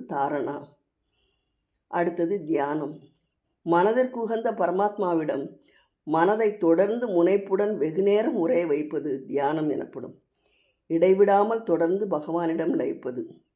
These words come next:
அடுத்தது சமாதி, தியானிக்கப்படுகிற சொரூபம்தான் தெரியுமே தவிர தியானம் தெரியாத நிலை சமாதி நிலை. யோகியின் மனம்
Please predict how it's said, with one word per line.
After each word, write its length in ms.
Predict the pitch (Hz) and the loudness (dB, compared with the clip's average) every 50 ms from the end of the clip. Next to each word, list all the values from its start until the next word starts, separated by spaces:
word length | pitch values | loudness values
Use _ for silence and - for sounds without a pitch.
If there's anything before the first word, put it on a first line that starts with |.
| _ _ _ _ _ _ _ _ _ _ _ _ - | _ _ _ _ _ _ _ _ _ _ _ _ -6
அடுத்தது 380 | 160 160 160 160 160 151 151 185 196 | -4 -4 -4 -2 -4 -4 -4 -4 -4
சமாதி, 540 | - - 151 147 147 151 151 143 - - - - - _ _ _ _ _ _ _ _ _ _ _ _ _ _ _ _ - | -4 -2 0 0 0 0 -2 -4 -6 -8 -10 -12 -18 _ _ _ _ _ _ _ _ _ _ _ _ _ _ _ _ 2
தியானிக்கப்படுகிற 840 | 165 180 185 202 226 247 269 254 277 254 254 220 208 202 190 190 190 | 4 6 6 6 6 4 4 2 0 0 2 4 4 6 6 6 4
சொரூபம்தான் 760 | 185 185 180 170 175 190 202 208 202 208 208 202 208 208 202 | 2 2 2 4 4 6 6 6 6 4 4 4 2 2 2
தெரியுமே 440 | 202 190 165 160 165 160 170 175 170 | 2 2 4 6 6 6 6 4 4
தவிர 320 | 170 170 139 139 139 127 135 135 127 - - - _ _ _ _ _ _ _ - - | 2 2 0 2 2 2 2 0 -2 -4 -8 -14 _ _ _ _ _ _ _ -8 -2
தியானம் 480 | 151 151 151 156 156 160 170 180 175 175 | 0 2 2 4 4 4 4 2 2 0
தெரியாத 420 | 170 151 156 147 156 151 151 156 170 | -2 -2 0 2 2 2 2 2 2
நிலை 240 | 139 131 135 139 160 | 2 2 0 0 -2
சமாதி 520 | 170 - - 143 139 147 143 151 156 151 151 | -2 -4 -4 -4 -2 -2 0 -2 0 0 0
நிலை. 260 | 151 127 135 135 82 - - _ _ _ _ _ _ _ _ _ _ _ _ - | 0 0 -2 -4 -6 -8 -12 _ _ _ _ _ _ _ _ _ _ _ _ 2
யோகியின் 540 | 175 180 190 214 233 240 247 247 214 190 175 165 | 4 6 6 6 4 4 2 4 4 6 6 6
மனம் 300 | 156 151 147 139 143 | 4 4 0 -2 -2